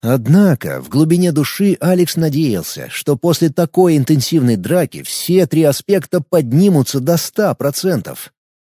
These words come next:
Увы, в основном работал насос и ножницы, поэтому энергетической системе достался основной куш. «Что же с вами делать?» —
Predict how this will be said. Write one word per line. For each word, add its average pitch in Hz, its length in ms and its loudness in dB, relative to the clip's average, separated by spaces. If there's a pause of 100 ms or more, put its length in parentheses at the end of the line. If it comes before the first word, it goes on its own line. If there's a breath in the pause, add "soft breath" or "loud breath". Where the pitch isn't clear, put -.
Увы, 156 520 0 (120)
в 123 120 -6
основном 196 500 -2
работал 180 400 0
насос 175 580 -2
и 160 120 0
ножницы, 107 720 -2 (260)
поэтому 190 600 2
энергетической 180 800 0
системе 214 560 -2
достался 196 720 0
основной 180 520 -2
куш. - 340 -8 (540)
«Что 185 420 0
же 156 160 0
с - 140 -4
вами 151 320 -2
делать?» — 113 680 -6